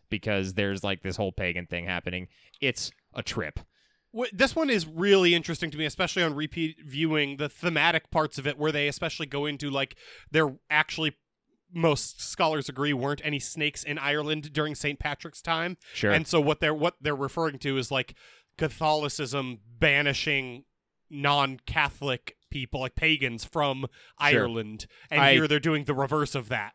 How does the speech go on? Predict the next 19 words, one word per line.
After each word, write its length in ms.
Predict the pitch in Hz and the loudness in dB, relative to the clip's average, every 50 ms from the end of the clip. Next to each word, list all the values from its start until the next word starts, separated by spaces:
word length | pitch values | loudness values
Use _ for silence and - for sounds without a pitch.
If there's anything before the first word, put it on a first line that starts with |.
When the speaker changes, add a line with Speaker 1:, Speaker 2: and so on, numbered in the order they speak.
| _ | _
Speaker 2:
like, 220 | - 143 135 - - | -6 -6 -6 -6 -2
taking 320 | - 170 160 - 147 139 | 0 0 0 0 0 2
a 220 | 139 139 135 127 - - - - - _ _ 135 110 | 4 4 4 2 0 -4 -16 -20 -20 _ _ -8 2
good 380 | 147 170 160 156 147 143 165 - _ _ _ - | 4 6 6 6 4 2 -4 -6 _ _ _ 2
Irish 460 | 143 151 151 143 135 131 131 - 151 | 2 4 4 4 0 -2 -4 -4 -8
girl 400 | 127 123 131 127 127 123 123 135 135 | -6 -4 0 2 2 2 2 0 -2
and 120 | 135 135 | -2 0
making 280 | 131 135 131 - 147 123 | 0 0 0 0 -6 -6
her 160 | 139 131 127 | -4 -2 -2
a 80 | 120 117 _ _ _ _ _ _ _ _ _ _ | -2 -4 _ _ _ _ _ _ _ _ _ _
pagan 380 | - - 160 147 135 147 135 120 | -2 0 0 0 0 -2 -4 -4
heathen. 480 | 101 143 143 139 135 120 113 107 104 - _ _ _ _ | -6 -8 -8 -8 -8 -8 -8 -10 -10 -14 _ _ _ _
Speaker 1:
Well, 180 | 143 147 160 151 | 6 6 8 8
they're 140 | 147 139 127 | 8 6 6
getting, 460 | - 139 135 131 131 123 117 110 90 | 4 4 4 4 2 0 -2 -4 -2
they're 120 | 117 117 | -2 -2
getting 260 | 98 104 117 107 101 87 | 0 0 0 0 0 -2
back. 480 | - 87 90 87 - - - - - - _ _ _ _ _ _ _ | -2 -2 -2 -2 -4 -8 -14 -18 -20 -20 _ _ _ _ _ _ _
Speaker 2:
Yeah. 240 | - 139 131 127 101 | -8 -6 -6 -6 -6